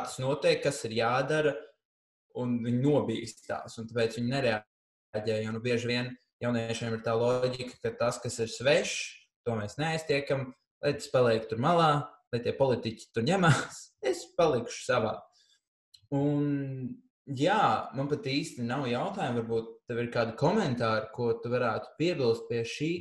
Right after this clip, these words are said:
kā mēs varētu, nu, strādāt ar šo, lai jaunieši varbūt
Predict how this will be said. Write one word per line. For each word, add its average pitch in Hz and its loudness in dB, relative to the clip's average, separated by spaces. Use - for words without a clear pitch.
kā 170 0
mēs 127 -2
varētu, 120 -2
nu, 147 -4
strādāt 175 2
ar - -4
šo, 147 4
lai 113 2
jaunieši 117 -2
varbūt 110 -4